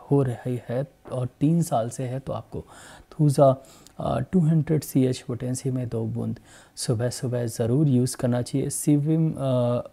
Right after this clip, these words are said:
क्या लिखा हुआ है, शिवानी जी का ये, अ, सु-, नॉर्मल चैट है। एलोपेशिया यूनिवर्सलिस में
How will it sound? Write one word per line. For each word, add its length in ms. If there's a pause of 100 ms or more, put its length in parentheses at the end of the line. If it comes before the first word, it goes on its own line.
(360)
क्या 80
लिखा 220
हुआ 160
है, 60 (420)
शिवानी 500
जी 180
का 140
ये, 220 (540)
अ, 280
सु-, 300
नॉर्मल 380
चैट 360
है। 240
एलोपेशिया 580
यूनिवर्सलिस 840
में 140